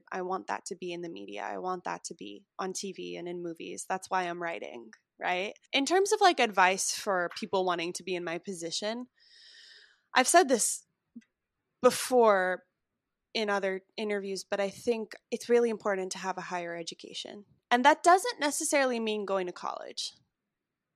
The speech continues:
I, I encourage people to get life experience that is greater than their narrow passion, because if you have life experience, go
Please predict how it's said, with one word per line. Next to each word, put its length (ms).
I, 100
I 100
encourage 420
people 360
to 120
get 220
life 260
experience 920
that 120
is 180
greater 520
than 400
their 440
narrow 420
passion, 600
because 640
if 140
you 100
have 260
life 240
experience, 640
go 280